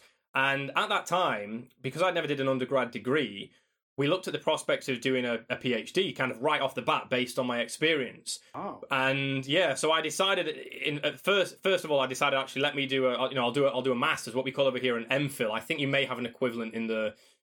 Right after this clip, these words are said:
Speaker 1: in the U S, but effectively an M phil is a, is kind of like a higher master's. So it's, it's kind of, uh, it's, it's between a master's and a P H D, and often it's your first year of a P H D. So I did the M phil,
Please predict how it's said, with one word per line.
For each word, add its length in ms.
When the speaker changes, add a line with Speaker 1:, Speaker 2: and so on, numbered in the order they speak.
Speaker 1:
in 80
the 80
U 180
S, 160
but 100
effectively 600
an 200
M 280
phil 320
is 160
a, 260
is 120
kind 140
of 40
like 160
a 20
higher 380
master's. 500
So 140
it's, 240
it's 160
kind 240
of, 280
uh, 240
it's, 360
it's 120
between 420
a 40
master's 420
and 80
a 40
P 180
H 260
D, 200
and 120
often 320
it's 180
your 60
first 380
year 120
of 60
a 40
P 160
H 200
D. 160
So 160
I 80
did 240
the 120
M 180
phil, 400